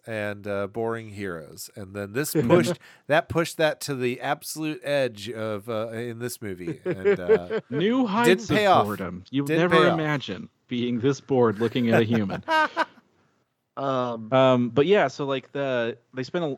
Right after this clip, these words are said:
Speaker 2: we spent a lot of time looking at his face, which, uh, they're clearly very proud of, and rightfully so. It looks
Speaker 3: Yeah.
Speaker 2: awesome.
Speaker 1: Yeah.
Speaker 2: Um, it's got, you know, two,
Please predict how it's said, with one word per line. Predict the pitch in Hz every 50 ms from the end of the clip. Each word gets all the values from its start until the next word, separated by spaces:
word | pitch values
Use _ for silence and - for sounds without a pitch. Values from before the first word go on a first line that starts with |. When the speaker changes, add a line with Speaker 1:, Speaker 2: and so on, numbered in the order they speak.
| - -
Speaker 2:
we | 135 135
spent | - - 185
a | 175
lot | 147 143 143
of | 139
time | - 147 139 131
looking | 127 - 127 117
at | 110 -
his | - -
face, | - - 107 101 98 101 - -
which, | - 104 98 - -
uh, | 104
they're | 101 104 104 104
clearly | - - 147 139 123 120
very | 107 113 113 110 104
proud | - - 107 98 101
of, | 101 107 110
and | -
rightfully | - 101 110 - - 143 131 123
so. | - - - 117 120 135 131
It | - -
looks | 113 117 - - -
Speaker 3:
Yeah. | - - - - _ -
Speaker 2:
awesome. | 107 131 160 156 - - - 87 85 - -
Speaker 1:
Yeah. | 113 147 196 214 285 - - - _ _ _ _ _ _ _ _ _ _ _ _ -
Speaker 2:
Um, | 123 127 123 120 117 113 113 117
it's | - 127 120 -
got, | - 127 113 113 110 -
you | 135 131
know, | 117 104 104 104
two, | - - - 185 185 185 185 180 175 175 175 175